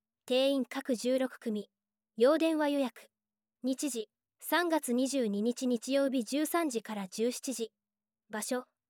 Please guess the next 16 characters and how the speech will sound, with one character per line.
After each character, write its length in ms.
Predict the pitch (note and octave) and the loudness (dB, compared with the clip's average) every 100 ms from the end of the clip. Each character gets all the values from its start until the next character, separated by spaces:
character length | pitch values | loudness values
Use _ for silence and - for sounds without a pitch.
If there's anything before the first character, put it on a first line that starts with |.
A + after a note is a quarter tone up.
| _ _ _ | _ _ _
淀 240 | A#3 C#4 | 4 6
川 220 | D#4+ E4+ | 6 4
区 100 | E4 | 4
役 200 | D#4+ D#4+ | 2 0
所。 180 | - A3+ - _ _ _ _ - | -4 -8 -10 _ _ _ _ -6
詳 240 | - D4+ | 2 2
細 220 | D#4 D#4 | 4 0
等。 280 | D4 A#3+ G#3+ - _ _ _ | 0 -4 -4 -10 _ _ _
予 100 | A#3 | 4
約 280 | C4 D#4+ F4 | 6 6 2
受 160 | E4 D4+ | 2 2
付。 300 | - - G#3 - _ _ _ - | -2 -6 -10 -14 _ _ _ 2
電 220 | B3+ E4 | 4 4
話 100 | E4+ | 2
の 140 | E4+ | 2
み。 180 | D4 A#3 | 2 -2